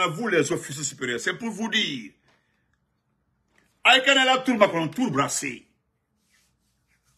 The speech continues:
Parce qu'ils ont fini de faire la liste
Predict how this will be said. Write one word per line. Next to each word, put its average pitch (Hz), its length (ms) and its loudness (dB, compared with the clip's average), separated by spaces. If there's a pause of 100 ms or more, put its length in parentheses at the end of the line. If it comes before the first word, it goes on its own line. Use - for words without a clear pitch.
(1000)
Parce 139 200 -2
qu'ils 147 200 0
ont 156 120 4
fini 190 200 -4
de 160 80 2
faire 160 220 2
la 131 200 4
liste 151 480 -4